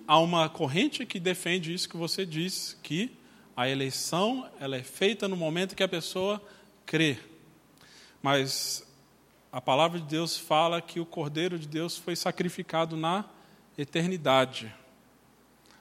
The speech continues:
antes da criação do mundo. Antes de nós sermos criados, Deus já tinha o seu plano, o seu propósito, tanto que ele é sacrificado na eternidade para que a nossa própria criação fosse possível,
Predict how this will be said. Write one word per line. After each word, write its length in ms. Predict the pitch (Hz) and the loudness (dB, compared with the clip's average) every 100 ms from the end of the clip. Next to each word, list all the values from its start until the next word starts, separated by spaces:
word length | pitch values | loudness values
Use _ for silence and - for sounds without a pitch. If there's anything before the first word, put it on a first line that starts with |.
| _ - | _ 2
antes 280 | 202 247 202 | 2 2 0
da 120 | 202 | 0
criação 460 | 202 185 - 190 | 0 0 0 -2
do 80 | 196 | -2
mundo. 440 | 165 147 139 127 117 - - - - - - 175 | -2 -2 -4 -8 -14 -20 -20 -20 -20 -20 -6 4
Antes 320 | 240 320 185 | 4 4 2
de 140 | 190 | 2
nós 240 | 214 208 196 | 6 4 4
sermos 480 | 196 202 190 - | 0 0 -2 -8
criados, 1080 | - 220 202 151 185 247 311 - - - - _ - | -6 2 4 8 6 6 -2 -6 -8 -10 -14 _ 2
Deus 300 | 190 262 277 | 4 4 0
já 120 | 269 | -4
tinha 240 | 262 - 247 | -4 -4 -4
o 80 | 233 | -2
seu 220 | - 240 | -2 -2
plano, 460 | 233 190 190 160 | -2 -2 -2 -4
o 60 | 143 | -6
seu 180 | - 180 | -4 -2
propósito, 560 | 202 190 165 147 - - | -2 -2 -2 -2 -2 0
tanto 300 | 220 254 220 | 2 0 -6
que 240 | 247 262 - - - | -6 -6 -8 -20 -4
ele 160 | 185 220 | 0 2
é 40 | |
sacrificado 760 | - 208 208 202 - 196 196 190 | 2 2 0 -4 0 2 2 2
na 140 | 190 | 0
eternidade 680 | 185 185 185 156 165 214 214 | -2 -2 -4 2 2 2 -2
para 240 | - 220 | -2 -2
que 100 | 208 | 0
a 60 | 208 | 0
nossa 260 | 202 202 208 | 0 0 2
própria 320 | 220 220 214 | 2 4 -2
criação 580 | - 240 226 - 196 196 | -4 -2 -2 -2 -2 -2
fosse 480 | - 190 185 185 - - - - - | 0 0 0 -4 -8 -18 -20 -10 2
possível, 680 | 208 - 185 185 135 107 | 4 4 2 2 0 -6